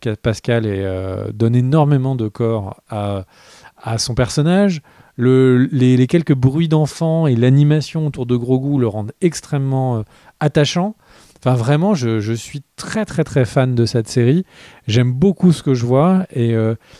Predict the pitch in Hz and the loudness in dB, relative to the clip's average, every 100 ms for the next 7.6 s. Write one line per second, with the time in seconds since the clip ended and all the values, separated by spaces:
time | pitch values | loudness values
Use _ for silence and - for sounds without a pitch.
0 | _ 117 147 151 220 208 139 151 147 151 | _ 0 2 4 4 4 2 2 2 2
1 | 240 160 160 151 160 156 175 147 135 170 | 2 2 0 0 -2 -4 -2 -2 0 0
2 | 165 170 165 156 185 180 - _ _ _ | -2 -2 -2 -4 -8 -10 -12 _ _ _
3 | 117 131 - 170 160 156 165 131 127 - | -2 -2 2 4 6 4 0 -2 -4 -6
4 | 131 165 135 123 135 123 117 156 214 - | -4 -2 0 0 -2 -2 0 2 0 -2
5 | _ _ - 131 131 143 139 175 165 117 | _ _ -2 0 2 2 4 2 2 0
6 | 170 180 160 - 185 214 214 127 127 151 | 0 2 0 -2 -6 -6 -4 -2 0 0
7 | 131 - 147 202 196 - | -4 -10 -6 -4 -4 -6